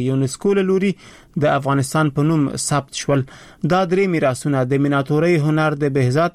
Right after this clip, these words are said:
سبک یوازې د افغانستان په نوم، د ورېښمو د تولید او روزنې صنعت د افغانستان، آذربایجان، ایران، ترکیه، ترکمنستان او ازبکستان د ګډ میراث، د ګډ میراث په نوم او یلدا شپه له ایران سره په ګډه د نړیوالو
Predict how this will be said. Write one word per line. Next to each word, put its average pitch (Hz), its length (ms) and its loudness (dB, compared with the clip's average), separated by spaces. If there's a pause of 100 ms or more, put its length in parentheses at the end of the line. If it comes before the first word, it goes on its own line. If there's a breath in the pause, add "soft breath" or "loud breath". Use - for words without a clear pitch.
(120)
سبک 175 400 -2
یوازې 156 360 2
د 147 180 0
افغانستان 135 580 0
په 196 100 0
نوم، 202 160 2 (520 loud breath)
د 175 140 4
ورېښمو 196 460 0
د 175 160 -2
تولید 175 320 2
او 170 160 2
روزنې 156 420 0
صنعت 156 340 0
د 151 60 2 (100)
افغانستان، 131 560 0 (480 loud breath)
آذربایجان، 156 720 2 (100)
ایران، 160 400 0
ترکیه، 165 460 0
ترکمنستان 147 640 0
او 147 160 2
ازبکستان 131 640 -2
د - 20 0 (100)
ګډ 190 120 0 (100)
میراث، 185 320 0 (480)
د 170 40 2 (100)
ګډ 170 220 0
میراث 175 320 0
په 190 100 0
نوم 185 120 0 (520 loud breath)
او 165 140 2
یلدا 170 360 2 (120)
شپه 147 260 -2
له 139 120 0
ایران 156 300 0
سره 151 240 -2
په 143 140 0
ګډه 180 300 0
د 180 140 2
نړیوالو 156 460 2